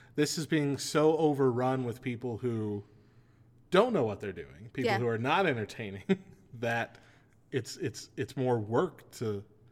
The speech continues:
Speaker 2: Uh-huh.
Speaker 1: watch." It's like being forced to, to sit through Netflix and you have to watch an entire show, like, entire episode of a show before you can move on to the next show and find what you wanna see.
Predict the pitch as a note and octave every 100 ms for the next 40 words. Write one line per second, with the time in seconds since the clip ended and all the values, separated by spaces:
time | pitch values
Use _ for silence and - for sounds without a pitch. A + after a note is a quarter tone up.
0 | _ _ G3+ G3+ F3 G3 E3+ G3 G3 F#3+
1 | F3+ E3+ - E3+ D#3 - C#3+ B2+ - -
2 | - - C#3 - D#3+ - C#3+ B2+ C3+ C3
3 | A2+ - B2 B2+ B2+ - A2 G#2 A#2+ B2
4 | - A#2+ A2 B2+ A#2+ G2+ F#2+ - C#3 D3
5 | A2 F2 - - - - - - - -
6 | - - B2+ A2 B2+ E3+ D#3 D3+ D3 D#3+
7 | C#3 A#2+ G#2+ - F3 A#2+ G#2 G#2 - -
8 | - - - - - - - - C3+ -
9 | D3+ C#3 C3 B2+ B2+ B2+ A#2 A#2 A2 A#2
10 | A#2 A2+ - A2+ F#2+ F#2+ G2 A2 G2+ G2
11 | G2 G#2 G#2 G2+ F#2+ - D#2+ C2